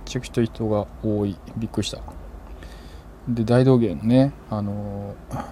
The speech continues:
ピエロさんとかね、いろんな格好してる人たちがね、あっちこっち歩いてて、うん。ちょっと賑やかでしたね。そうそう。賑やかでしたよ。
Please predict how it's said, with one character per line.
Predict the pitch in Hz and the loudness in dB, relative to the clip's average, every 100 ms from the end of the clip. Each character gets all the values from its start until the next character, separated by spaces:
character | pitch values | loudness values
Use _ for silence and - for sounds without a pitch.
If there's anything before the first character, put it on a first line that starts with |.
| - | 0
ピ | 120 | 2
エ | |
ロ | 101 | 4
さ | - | 0
ん | 90 | -4
と | 90 | -6
か | 101 | 0
ね、 | 113 127 127 - | 4 4 2 -6
い | 113 | -6
ろ | 104 | -4
ん | |
な | 107 110 - - - - - - - | -4 -6 -10 -20 -18 -18 -18 -18 -6
格 | 110 - | -6 -4
好 | 107 | -6
し | - | -2
て | |
る | 110 | -2
人 | - 104 | -2 -6
た | |
ち | 95 - | -6 -10
が | 95 | -8
ね、 | 92 98 | -6 -6
あ | 101 | -6
っ | - | -8
ち | - | -10
こ | - | -4
っ | 180 | -6
ち | - | -4
歩 | 101 95 | -6 -6
い | |
て | - | -10
て、 | - 92 - - - - - | -10 -10 -12 -18 -20 -20 -4
う | 110 | -2
ん。 | 104 92 - - - - - - - - - - - - | 0 -2 -6 -16 -20 -20 -20 -20 -20 -20 -20 -20 -20 -14
ち | - | -10
ょ | |
っ | - | -8
と | - - 139 | -6 -6 0
賑 | 127 127 | 4 6
や | 139 120 | 6 2
か | - | -2
で | - - | -12 -12
し | - | -12
た | - | -6
ね。 | 117 120 123 127 131 - - - - - - - - - | -2 2 4 2 0 -8 -18 -16 -16 -16 -16 -18 -18 -12
そ | - | -8
う | - | -6
そ | - - | -8 -12
う。 | - - - | -12 -8 2
賑 | 131 123 123 | 4 4 2
や | 107 104 | 0 -2
か | - | -8
で | - - | -10 -10
し | - | -10
た | |
よ。 | - | -10